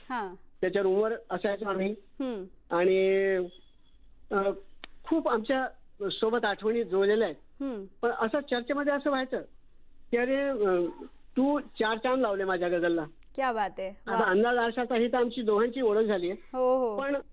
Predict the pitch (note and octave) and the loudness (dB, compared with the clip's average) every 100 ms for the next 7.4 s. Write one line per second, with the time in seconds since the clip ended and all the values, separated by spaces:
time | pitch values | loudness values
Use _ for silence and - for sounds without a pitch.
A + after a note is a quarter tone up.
0 | G3 F#3+ B3 C4+ C#4 - - - - - | 0 2 2 0 -4 -18 -20 -20 -18 -8
1 | F#3 G#3+ C4+ C#4 G#3+ G#3 F#3 A#3+ C4+ A#3+ | 0 2 2 -2 -6 -6 0 0 2 0
2 | A3+ G#3+ C4 A#3 A#3 A#3+ A#3 A3+ F#3+ G3+ | 0 0 0 0 0 0 2 2 0 -2
3 | A#3 - B3+ G#3 G3+ - - - - - | -4 -6 -8 -8 -12 -20 -20 -20 -20 -6
4 | A#3 B3+ F#3 F#3+ A#3 C4+ C4+ C4+ D4 - | 0 2 2 2 2 0 0 -4 -4 -8
5 | F#3 G3 F#3+ A#3+ G#3 - - A3 A#3+ C#4 | -2 -2 0 -4 -4 -12 -6 -4 -2 -2
6 | A3+ A3 A#3+ A#3 F#3 D3+ C#3 - - - | 0 0 0 0 -2 -2 -8 -20 -20 -20
7 | - D4 C#4+ | -12 -6 -6